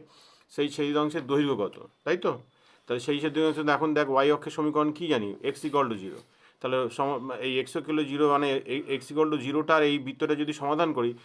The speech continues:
তাহলে সমাধান বিন্দু বি আর এ পেয়ে যাবো। তাহলে দেখ, এক্সের জায়গায় ওই কারণে জিরোটা বসিয়ে দিয়েছি, কারণ এক্স অক্ষ-, ওয়াই অক্ষের সমীকরণ, ওয়াই অক্ষের সমীকরণ X equal to zero। তো এখানে বসিয়ে দিলে আমি সমাধান পেয়ে গেলাম y equal to চার plus minus root seven, ঠিক আছে তো? তাহলে দেখ,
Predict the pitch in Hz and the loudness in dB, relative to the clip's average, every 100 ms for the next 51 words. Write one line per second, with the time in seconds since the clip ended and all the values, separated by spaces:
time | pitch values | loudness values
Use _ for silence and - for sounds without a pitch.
0 | _ 127 135 143 143 147 151 151 143 127 | _ -4 -2 0 0 2 2 2 0 0
1 | 147 147 147 143 139 135 139 _ _ _ | 4 4 4 0 -2 -2 -6 _ _ _
2 | _ _ - 131 135 147 139 151 143 151 | _ _ -4 -2 0 0 0 -4 0 4
3 | 147 143 147 135 139 147 143 139 143 120 | 4 4 2 2 2 4 4 0 -4 -4
4 | 131 147 143 - 170 131 131 147 165 165 | -2 0 0 0 -2 0 2 4 4 0
5 | - 135 117 110 117 135 143 147 147 151 | -2 -2 -2 0 0 0 -2 -4 -2 2
6 | 160 135 127 120 113 98 101 87 - _ | 2 0 0 0 0 -2 -10 -12 -16 _
7 | _ - 123 139 131 139 147 156 156 147 | _ -6 -4 -2 -2 -2 -2 0 4 4
8 | 147 185 208 _ _ _ - 131 143 151 | 2 0 -4 _ _ _ -4 0 0 0
9 | 143 143 143 160 139 131 131 147 147 147 | -2 -2 0 0 2 2 2 -2 -2 2
10 | 131 143 143 123 127 135 160 135 117 - | 4 4 2 0 0 -2 -2 -2 -6 -8
11 | 101 90 - _ _ _ _ _ 170 202 | -8 -10 -16 _ _ _ _ _ -2 -2
12 | 139 104 95 87 _ - 139 147 147 117 | -2 -4 -8 -10 _ 0 4 4 4 2
13 | 131 147 | 0 0